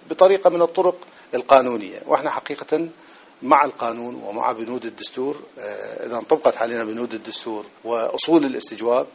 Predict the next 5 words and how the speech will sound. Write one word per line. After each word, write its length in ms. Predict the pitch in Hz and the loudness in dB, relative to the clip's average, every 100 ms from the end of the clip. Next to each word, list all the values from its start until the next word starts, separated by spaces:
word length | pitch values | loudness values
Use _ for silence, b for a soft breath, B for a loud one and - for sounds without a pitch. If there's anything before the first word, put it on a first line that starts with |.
| - | -14
إحنا 380 | - 113 113 - - | -14 -12 -14 -16 -12
حاضرين 640 | - 110 104 113 135 160 - _ 110 | 0 0 0 -2 -4 -6 -14 _ -10
ونرحب 480 | 107 110 131 156 131 | -4 2 2 0 -2
بهذا 240 | 135 143 143 | 2 2 2
الشيء، 380 | - 165 180 | -2 -4 -4